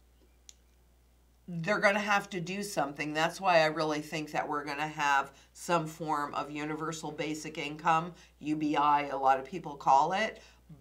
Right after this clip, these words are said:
by the end of this year. I'm, you know, I could be wrong. That's not something within my control, but it makes a whole lot of sense. But even though the stocks are up,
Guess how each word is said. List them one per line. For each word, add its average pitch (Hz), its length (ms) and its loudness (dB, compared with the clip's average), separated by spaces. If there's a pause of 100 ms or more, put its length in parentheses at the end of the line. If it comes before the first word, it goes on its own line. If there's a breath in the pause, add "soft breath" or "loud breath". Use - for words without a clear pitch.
(440)
by 175 240 10
the 160 240 0
end 151 180 0
of 156 140 -4
this 143 300 -6
year. 117 320 -2
I'm, 147 300 0 (100)
you 165 160 0
know, 139 180 0
I 190 140 6
could 170 200 -6
be 147 140 -4
wrong. 143 380 4
That's 139 200 -8
not 156 200 0
something 147 360 -6
within 139 320 -6
my 139 140 -2
control, 139 560 -2 (200 loud breath)
but 185 120 -4
it 196 80 -2
makes 175 300 -4
a 151 80 2
whole 147 260 -2
lot 131 180 4
of 131 60 -8
sense. 117 400 -10 (320 soft breath)
But 427 300 8 (360)
even 311 280 0
though 339 180 4
the 359 80 -2
stocks 330 460 6
are 302 140 4
up, 330 260 6